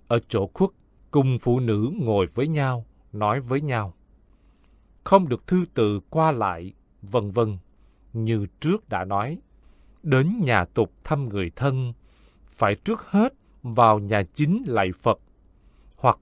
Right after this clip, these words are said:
đến trước tượng thánh trong nhà, nghiêm chỉnh chắp tay. Thứ đến cha mẹ, bà con, vân vân. Nhất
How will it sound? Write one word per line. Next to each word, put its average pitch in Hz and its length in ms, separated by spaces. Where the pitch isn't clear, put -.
đến 139 240
trước 214 200
tượng 98 300
thánh 147 320
trong 143 220
nhà, 92 360
nghiêm 127 300
chỉnh 104 400
chắp 160 140
tay. 107 320
Thứ 165 200
đến 175 440
cha 156 240
mẹ, 95 420
bà 110 260
con, 117 280
vân 101 200
vân. 98 220
Nhất 139 260